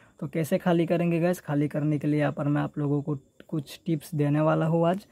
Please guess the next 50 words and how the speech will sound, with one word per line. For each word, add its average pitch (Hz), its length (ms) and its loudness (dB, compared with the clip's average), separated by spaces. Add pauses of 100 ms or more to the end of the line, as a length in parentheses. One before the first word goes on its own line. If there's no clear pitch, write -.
(300)
तो 165 80 -4
इसलिए 175 280 0
वीडियो 151 260 2
को 165 100 -4
लास्ट 143 280 0
तक 165 120 -4
देखते 156 340 -2
रहिए। 160 260 0
और 143 140 0
अगर 139 200 0
वीडियो 139 260 0
पसंद 170 340 -4
आए, 170 140 0
वीडियो 143 240 0
को 143 80 0
लाइक 143 240 0
कर 165 140 -4
दीजिए 160 300 -2
और 143 240 -2
चैनल 165 300 -2
को 170 120 -2
भी 175 120 -2
सब्सक्राइब 160 560 -6
ज़रूर 139 260 0
से 180 180 -6
कर 185 120 -4
लीजिए। 143 480 0 (920)
तो 156 80 -2
स्टोरेज 180 380 4
स्पेस 196 300 -4
रनिंग 165 300 2
आउट 170 140 0
प्रॉब्लम 156 380 0
सॉल्व 151 280 0
करने 156 320 0
के 160 80 0
लिए 151 100 2
आपको 147 240 0
सबसे 143 360 -4
पहले 156 300 0
जो 151 140 0
है 151 160 2
यहाँ 139 160 2
पर 143 180 -4
गैलरी 139 400 0
को 165 180 -2
ओपन 143 260 -2
कर 143 120 -2
लेना 139 240 2
है। 139 240 0